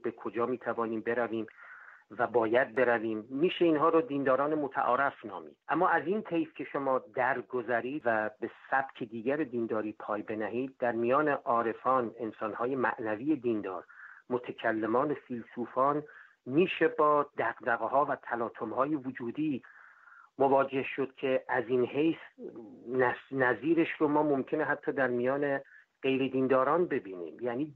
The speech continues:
جهان پاره‌ای از دینداران هم بسیار بسیار فراخه و اون ساحل امنی که اشاره کردید بهش، خب در میان پاره‌ای از دینداران این گونه نیست. جهانشون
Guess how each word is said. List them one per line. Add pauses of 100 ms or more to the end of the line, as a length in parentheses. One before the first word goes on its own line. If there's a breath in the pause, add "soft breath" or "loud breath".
(160)
جهان
پاره‌ای
از
دینداران
هم
بسیار
بسیار (100)
فراخه (180)
و
اون (100)
ساحل (120)
امنی (120)
که (500 soft breath)
اشاره
کردید
بهش، (360)
خب
در
میان
پاره‌ای
از
دینداران
این
گونه
نیست. (140)
جهانشون